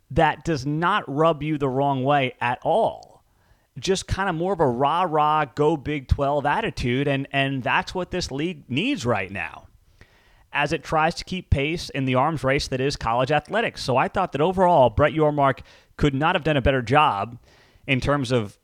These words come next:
how he started Big Twelve Media Days. Now, I think the late start, they started at, like, noon on Wednesday, and I know the Fan doesn't care about that, but I thought that was late. I didn't understand.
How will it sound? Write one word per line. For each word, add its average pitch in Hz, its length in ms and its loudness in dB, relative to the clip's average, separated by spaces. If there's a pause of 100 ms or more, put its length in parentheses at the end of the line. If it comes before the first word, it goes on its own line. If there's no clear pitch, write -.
how 160 340 2
he 151 160 0
started 156 480 2
Big 165 180 2
Twelve 160 240 2
Media 170 300 -2
Days. 170 400 0
Now, 151 140 2
I 147 60 4
think 214 260 -4
the 147 80 -2
late 143 240 0
start, 127 400 2
they 123 80 0
started 180 320 0
at, 123 100 0
like, 113 220 -2
noon 123 260 2
on 113 320 0
Wednesday, 120 640 0 (560)
and 123 240 0
I 131 80 2
know 123 180 4
the 117 140 -6
Fan 156 320 -2
doesn't 110 260 -2
care 127 180 0
about 110 280 0
that, 110 260 -2
but 117 220 -2
I 123 140 -2
thought 123 260 0
that 113 160 -2
was 95 160 -8
late. 107 340 2 (400)
I 113 60 2
didn't 117 180 0
understand. 117 720 -2